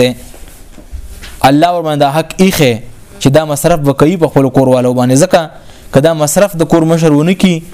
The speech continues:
نو بچي به یا خو به سوال کوي بل له، یا خو به در په دري تشي مزدوریانې به کوي، تعلیم او تربیه موقع به ورته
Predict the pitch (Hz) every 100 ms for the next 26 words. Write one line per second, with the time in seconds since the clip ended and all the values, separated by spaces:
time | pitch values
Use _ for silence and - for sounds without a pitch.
0 | - - - 135 143 147 202 180 170 156
1 | - - - - - - 135 165 160 147
2 | 156 175 185 175 156 139 135 143 160 156
3 | 135 143 - - - - - - 139 170
4 | 165 151 156 135 156 160 180 170 143 -
5 | - - - - - 190 180 165 151 151
6 | 165 180 160 151 175 180 151 143 156 170
7 | 156 139 139 147 165 160 139 131 156 151
8 | 143